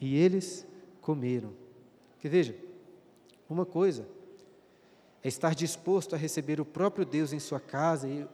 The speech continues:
oferecer grande hospitalidade. Outra coisa é, de fato, isso acontecer. Imagine só, o Deus Todo-Poderoso, né, o El Shaddai, que criou os céus, que criou a terra, que faz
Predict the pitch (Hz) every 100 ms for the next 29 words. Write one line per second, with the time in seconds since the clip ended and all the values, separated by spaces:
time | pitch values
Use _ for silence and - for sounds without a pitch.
0 | - 135 - 147 135 143 127 180 233 190
1 | - 160 143 117 107 104 - - - _
2 | _ - - _ _ _ _ _ _ -
3 | _ _ - 175 226 156 - 147 170 127
4 | 123 - - 147 147 - 156 175 180 196
5 | - 113 - - - - _ _ _ _
6 | _ - - 131 151 156 208 - 127 110
7 | - - - - - - - - - -
8 | - 147 - 160 202 196 - - 220 214
9 | - 202 190 135 147 120 127 156 143 175
10 | 233 - 220 156 135 139 123 - - -
11 | - - 170 - 220 190 208 - 165 180
12 | 175 175 160 170 165 135 143 120 110 -
13 | - - - - - 160 - 185 208 -